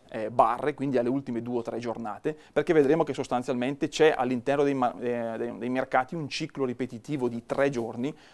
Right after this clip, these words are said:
Qualcuno magari avrà sentito nominare il ciclo di Taylor, che studia appunto questo comportamento ripetitivo di tre giorni sui mercati finanziari, e quindi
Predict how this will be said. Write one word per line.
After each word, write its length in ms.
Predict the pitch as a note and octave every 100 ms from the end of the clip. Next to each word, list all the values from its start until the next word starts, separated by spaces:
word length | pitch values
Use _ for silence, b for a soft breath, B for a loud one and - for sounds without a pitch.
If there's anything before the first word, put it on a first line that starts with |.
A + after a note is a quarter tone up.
| b
Qualcuno 320 | A#2+ A#2 C#3
magari 180 | A#2+ B2
avrà 140 | A#2+
sentito 320 | B2+ A#2 C3+
nominare 380 | B2 A#2 A2+ B2
il 100 | A#2
ciclo 320 | - B2 A#2+
di 160 | A#2 B2
Taylor, 520 | _ B2+ A#2+ A2+ C#3 - B B
che 100 | C#3+
studia 240 | - C#3+
appunto 280 | C3 C3 C3
questo 180 | B2 C3
comportamento 680 | B2 A#2 A#2+ B2 A#2+ - C3
ripetitivo 600 | A2+ B2 B2 - C3+ B2+
di 140 | A#2+
tre 200 | C3 B2+
giorni 340 | B2+ B2+ A#2+
sui 120 | G#2+ A#2
mercati 360 | A2 A2+ A2
finanziari, 720 | A2 A2 G2 - G#2 F2+ C3+ b b
e 100 | -
quindi 240 | B2+ E3